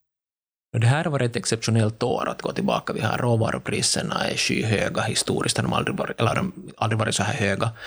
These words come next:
Vi har en, en stark ekonomisk återhämtning efter coronakrisen. Så har vi Ringhals treans olyckliga situation som gör att det är brist på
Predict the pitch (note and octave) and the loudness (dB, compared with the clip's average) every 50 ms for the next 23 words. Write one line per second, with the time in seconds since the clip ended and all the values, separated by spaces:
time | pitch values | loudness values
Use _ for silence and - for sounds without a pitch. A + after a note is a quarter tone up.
0 | - - - - - - F#2+ - - - - - - - - - - - - - | -16 -14 -14 -12 -8 -6 -4 -2 0 0 0 0 -2 0 0 -2 -2 -2 -4 -6
1 | - - - - - - - - - A2 - - - A#2+ - - - - A#2 - | -4 -2 -2 0 0 0 -2 0 0 -2 -2 -2 -4 -4 0 0 0 0 -2 -4
2 | - - - - - - - - - - - - - - A#2 A#2+ C3+ C3+ B2 A2+ | -8 -4 -4 -4 -6 -6 -6 -4 -2 -2 -2 -4 -4 -4 -4 -2 0 0 0 -2
3 | A2 - - G2+ G2 G#2+ - - - - - G#2+ A#2 - _ _ _ _ _ _ | -2 -2 -2 0 0 0 0 0 0 0 0 0 -2 -4 _ _ _ _ _ _
4 | _ - - - G#2+ - - - - B2+ - - - - - - - - - - | _ -6 -2 -2 0 0 0 -2 -2 -2 -2 0 0 0 0 0 -2 -4 -4 -4
5 | - - A2+ A2+ - - - - - - - A2+ A#2 A2 G#2+ G#2+ A2 A2+ A#2 A2+ | 0 0 0 2 2 0 -2 -2 -2 0 0 2 2 0 0 -2 -2 -2 -2 0
6 | - - - - - A2 G#2+ - - - - - - - - - - - G#2+ - | 0 0 -2 -2 -2 0 0 0 -2 -2 -2 -2 0 0 -2 -2 -2 -2 -4 -2
7 | - - B2 A2 G#2 G2+ G#2+ - G2+ D#2+ - - - - - - - A#2 - - | 0 0 0 0 0 0 -2 -2 -2 -2 -2 -2 -2 0 0 0 -2 -2 -4 -4
8 | - - - - - - - A#2+ - - - A2+ A#2 B2 | -2 -2 -2 -2 0 0 0 -2 -2 -2 -2 -2 -2 -2